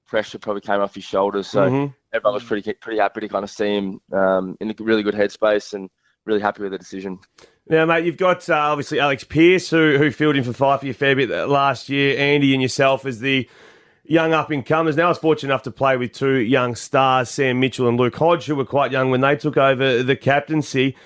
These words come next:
Speaker 2: How will the, uh, captaincy be resolved? Will it be a vote? Uh, do you have to stand up in front of the group and tell everyone who you're voting for? What's the process down at Fremantle?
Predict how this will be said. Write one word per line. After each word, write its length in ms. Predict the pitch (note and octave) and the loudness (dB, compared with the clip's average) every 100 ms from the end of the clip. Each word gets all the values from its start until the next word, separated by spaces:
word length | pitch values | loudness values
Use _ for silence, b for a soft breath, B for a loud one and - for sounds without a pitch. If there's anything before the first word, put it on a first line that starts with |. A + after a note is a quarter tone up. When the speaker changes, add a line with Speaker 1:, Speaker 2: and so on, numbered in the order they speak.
| b b | b b
Speaker 2:
How 220 | E3+ F#3+ | 0 2
will 280 | F3+ F3+ E3+ | 2 4 4
the, 340 | D3+ D#3+ D#3 D3+ | 4 4 4 2
uh, 160 | D3 | 0
captaincy 440 | - D3+ C#3+ C#3+ D3+ | -2 -4 -4 -4 -2
be 160 | C#3+ | 0
resolved? 520 | C#3 A#2 C3 C#3 C3+ A#2 | 0 2 2 2 0 -2
Will 100 | B2 | -4
it 60 | |
be 120 | B2 | -2
a 60 | B2 | -4
vote? 640 | G#2+ D3 D3 D3 D3 - | 0 2 4 2 0 -6
Uh, 360 | - B2 A#2+ A#2+ | -6 -2 -2 -2
do 60 | C3 | -2
you 40 | |
have 100 | C#3+ | -4
to 60 | B2 | -6
stand 360 | - D#3 D#3 | -2 0 2
up 120 | D3 C3+ | 0 -2
in 60 | |
front 200 | A#2 C3+ | -4 -2
of 60 | C3 | 0
the 60 | A#2+ | 0
group 300 | C3+ C#3+ C3+ | 2 0 -2
and 140 | A#2+ | -4
tell 160 | C#3 C3+ | 0 2
everyone 240 | C3 B2+ | 2 0
who 40 | A#2+ | 0
you're 120 | A2+ | 2
voting 380 | C#3 D3 D3 C#3+ | 2 2 2 0
for? 200 | D3 D3 | 0 2
What's 160 | F#3 | 2
the 80 | C#3+ | 0
process 440 | - D3 D3+ D#3 D3+ | 0 0 2 0 2
down 180 | C#3 B2+ | 0 0
at 80 | |
Fremantle? 440 | - B2 A#2 G2 | 0 0 2 0